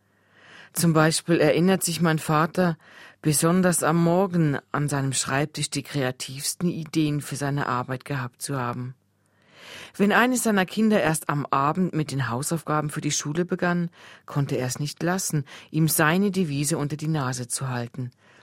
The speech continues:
"Morgenstund hat Gold im Mund."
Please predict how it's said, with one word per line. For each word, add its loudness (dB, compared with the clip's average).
"Morgenstund 0
hat -6
Gold -4
im -4
Mund." -8